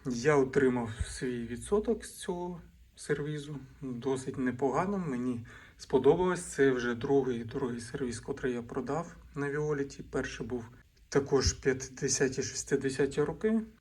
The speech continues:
то був, е, рідкісний колір для сервізу і продав за п'ятнадцять тисяч гривень. Цей за десять тисяч гривень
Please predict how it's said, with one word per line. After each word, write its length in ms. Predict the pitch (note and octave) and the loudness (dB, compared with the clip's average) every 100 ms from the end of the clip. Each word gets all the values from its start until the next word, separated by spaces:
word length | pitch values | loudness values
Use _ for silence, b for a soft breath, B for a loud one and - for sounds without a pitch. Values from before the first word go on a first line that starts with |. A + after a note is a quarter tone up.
| - - | -20 0
то 380 | D3+ C#3 C3 B2+ | 6 8 8 4
був, 420 | A#2+ C3 B2+ - | 4 0 0 2
е, 300 | C3+ B2+ B2 | 4 4 4
рідкісний 720 | C#3 D3 D3 B2+ C#3 C3 B2 A2 - - - b b b b b b - | 0 -2 -2 -4 0 0 0 -4 -10 -18 -20 b b b b b b -20
колір 520 | - D3 D#3+ G3+ G3 E3 | -2 2 6 6 6 2
для 200 | D#3 D#3+ | -2 -2
сервізу 640 | - E3+ E3+ E3+ D#3 D#3 - - - - b b b b b - C#3+ | -2 -4 -2 -2 -4 -6 -8 -18 -20 -20 b b b b b -12 -6
і 240 | D3+ G3 | -2 -2
продав 420 | - C3+ C3 C#3+ | 2 6 6 6
за 100 | C3 | 4
п'ятнадцять 480 | C3 C3+ C3 B2+ - | 0 0 0 0 -6
тисяч 340 | C#3 - C3 | -6 -4 -4
гривень. 360 | B2+ C3+ A#2+ C3+ - | -4 -4 -4 -8 -8
Цей 220 | E3 F3+ | -4 -2
за 240 | D#3+ D3 | 0 0
десять 440 | D3 B2+ B2 - C#3 | 0 0 0 -2 -6
тисяч 340 | C3+ - B2+ | -8 -6 -2
гривень 440 | C3+ C#3+ G3 G#3 | -2 0 0 0